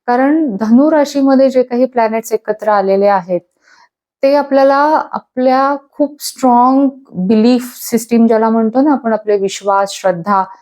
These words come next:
ते दाखवतो, त्यावर बेस्ड असणारे आपले ॲक्शन्स घ्यायला लावतो आणि आपल्या व्हॅल्यूज, फिलॉसॉफी ह्या सगळ्यावर आपल्याला फोकस करायला लावतोय.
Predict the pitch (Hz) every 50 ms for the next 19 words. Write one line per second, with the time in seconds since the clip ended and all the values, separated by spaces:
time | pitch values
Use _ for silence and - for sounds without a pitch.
0 | _ _ _ _ - 233 226 214 208 190 - - 202 190 196 190 185 190 185 -
1 | 226 208 214 214 220 233 240 202 214 208 220 220 - - 233 208 - - 214 214
2 | 220 214 214 214 208 196 190 185 - - - 226 233 240 233 233 - 208 208 202
3 | 190 190 190 180 175 170 - 175 180 180 - _ - - - - _ - _ -
4 | 220 233 262 269 262 262 262 262 269 269 240 226 202 190 190 196 202 202 220 226
5 | 226 233 233 - - - 220 208 214 214 214 - 220 214 - - 220 220 220 233
6 | 233 233 - 214 190 180 - 214 226 226 226 247 254 254 247 - 214 220 226 220
7 | - 202 196 - 196 - - - 196 190 180 180 175 170 151 147 - - 147